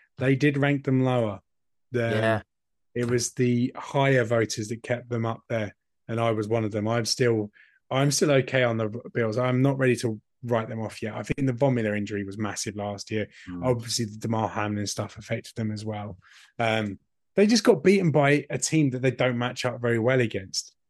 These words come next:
Speaker 1: uh, on, on the night. And the Bengals played brilliantly. They were excellent in that playoff game. And the, the Bills just had a very, very bad day at the office. I'm still high on them. I
Speaker 2: Mm.
Speaker 1: still think they're a really good team. I still,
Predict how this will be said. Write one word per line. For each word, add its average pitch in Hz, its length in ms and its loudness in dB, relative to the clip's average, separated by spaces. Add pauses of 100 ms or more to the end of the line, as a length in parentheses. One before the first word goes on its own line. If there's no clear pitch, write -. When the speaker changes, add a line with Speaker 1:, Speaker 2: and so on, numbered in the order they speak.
(280)
Speaker 1:
uh, 127 60 -8
on, 120 400 -4
on 123 220 -2
the 113 100 -2
night. 113 300 0
And 117 140 -4
the 120 40 -2
Bengals 202 400 4
played 165 180 2
brilliantly. 123 640 2 (140)
They 147 140 0
were 156 100 2
excellent 139 500 -2
in 113 60 -4
that 110 160 -6
playoff 110 320 -6
game. 107 260 -4 (840)
And 127 140 2
the, 127 240 2 (280)
the 123 60 -8
Bills 147 320 2
just 143 120 -4
had 127 180 0
a 117 100 -2 (300)
very, 135 440 -2
very 113 460 0
bad 104 400 -4
day 101 200 -2
at 98 80 -8
the 107 120 -6
office. 104 320 -10
I'm 262 280 4
still 180 320 4
high 131 240 2
on 104 160 -4
them. 98 200 -12 (380)
I 180 160 4
Speaker 2:
Mm. 202 60 4
Speaker 1:
still 165 200 4
think 135 260 -2
they're 113 160 0
a 110 40 2
really 107 200 0
good 101 180 -8
team. 98 320 -6
I 135 180 2
still, 165 500 2